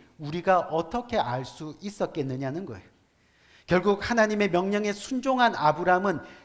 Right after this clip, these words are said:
여호와 이레의 축복을 누리는 은혜를 입게 되었다는 거죠. 또 성경에 보면 욥이라는 인물이 나옵니다.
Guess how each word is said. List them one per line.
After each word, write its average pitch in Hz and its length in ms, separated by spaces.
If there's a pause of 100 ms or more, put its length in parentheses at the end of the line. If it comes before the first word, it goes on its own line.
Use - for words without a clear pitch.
(140)
여호와 208 580
이레의 254 420
축복을 190 520
누리는 143 460 (380)
은혜를 165 600
입게 202 300
되었다는 123 460
거죠. - 320 (680)
또 269 120
성경에 240 480
보면 190 360
욥이라는 202 640
인물이 185 300
나옵니다. 117 460